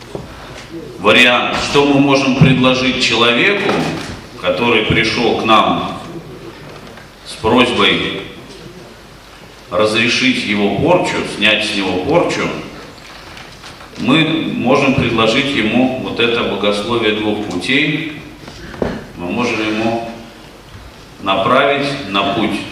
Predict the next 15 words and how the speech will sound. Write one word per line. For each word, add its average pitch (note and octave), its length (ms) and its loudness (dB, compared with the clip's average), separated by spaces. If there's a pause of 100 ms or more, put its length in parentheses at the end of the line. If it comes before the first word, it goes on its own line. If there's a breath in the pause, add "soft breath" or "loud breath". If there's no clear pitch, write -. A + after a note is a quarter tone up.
(200)
жизни. D3+ 560 2 (560)
Ну - 160 0
и, - 140 -2
конечно, G#2+ 440 0
в G#2 100 -6
первую A#2 260 2
очередь, G#2+ 460 -2 (260)
уже F2 480 -2 (160)
все E2+ 300 -2
об E2 100 0
этом D#2+ 260 -2
говорили A2 460 0
и E2+ 280 -2
будут F#2 380 -8
говорить, F2 440 0